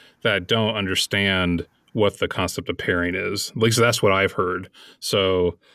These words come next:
and I have had to prove that before. I don't think I did a great, <laughs> great job of it when I tried to.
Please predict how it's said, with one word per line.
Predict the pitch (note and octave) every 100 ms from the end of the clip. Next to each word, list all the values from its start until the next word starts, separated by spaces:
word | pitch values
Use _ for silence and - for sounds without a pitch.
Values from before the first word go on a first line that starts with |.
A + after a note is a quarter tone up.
| _ -
and | C#3
I | C#3+
have | D3+ D#3
had | B2 G#2
to |
prove | F#2 - G2 F#2
that | F#2 F2
before. | F2+ - F2+ F2 F2+ -
I | G#2
don't | A#2 A#2
think | A#2
I |
did | A2 G#2+
a | G#2
great, | G#2 A2+ A2+
<laughs> | E3+
great | E3+ E3 B2
job | C3 C#3 C#3
of | A2+ G#2
it |
when | A2 G#2+
I | G2+
tried | - A2 A#2 A#2
to. | F2+